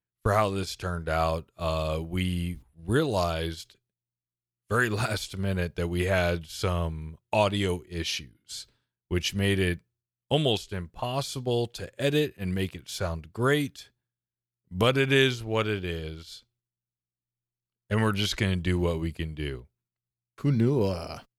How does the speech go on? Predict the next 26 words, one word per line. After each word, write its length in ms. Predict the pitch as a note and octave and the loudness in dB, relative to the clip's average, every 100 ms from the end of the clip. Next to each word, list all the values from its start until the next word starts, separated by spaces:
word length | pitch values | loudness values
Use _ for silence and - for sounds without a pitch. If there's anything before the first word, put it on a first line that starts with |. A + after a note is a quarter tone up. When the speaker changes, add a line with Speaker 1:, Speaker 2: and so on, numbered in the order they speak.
| _ _ _ _ _ _ - | _ _ _ _ _ _ -12
Speaker 2:
bad 460 | F#2+ A2 A#2 A#2 G#2+ | -4 2 6 6 6
L 200 | A2 G#2 | 6 4
E 160 | G2+ | 2
D 380 | F#2+ A2+ A#2 A2+ | 0 0 2 2
in 80 | G2 | 0
a 60 | F#2 | 0
light 400 | F#2 A2+ C#3 - | -2 -2 -4 -6
bulb 400 | F#2 F#2+ F#2+ F#2+ | -4 -4 -4 -4
would 240 | F#2+ F2+ - _ _ _ _ | -4 -6 -12 _ _ _ _
cause 400 | - A2 G#2+ G#2 | -8 -4 -2 -2
audio 440 | G#2 C#3+ A#2 F2 E2 | -4 -4 -4 -6 -8
issues? 600 | F2 - - - - - - | -12 -14 -16 -20 -18 0 2
Speaker 1:
<laughs> 1000 | - B4+ C#5 D#4+ - C#5+ F#3+ - - F3 - _ - G3+ - _ _ - _ - - | 2 -8 0 2 2 0 0 2 -2 -2 -6 _ -2 -2 -2 _ _ -20 _ -20 -10
Y-, 180 | E3+ - - | -10 -8 -6
that 240 | D3+ F3 F#3+ | -2 0 2
was 300 | G#3+ E3+ - _ - | 0 -2 -10 _ -4
freaking 420 | F3+ E3+ D#3+ C#3 | -2 0 2 2
crazy, 500 | - C#3 D#3 G#2+ F#2+ | 2 2 4 2 0
was 280 | F#2 F#2+ F#2+ | 2 2 0
it 80 | G#2 | 0
not? 280 | G2+ A2+ G#2 | 0 0 -2
Because, 540 | A#2+ - A2+ G#2+ G#2 | -4 2 2 2 2
uh, 360 | G#2+ G2+ G2 F#2+ | 2 4 2 0
there 140 | F#2+ G#2+ | 0 2
was 260 | G#2 F2+ | 0 -4
this, 360 | G2 G2+ - | -4 -4 -4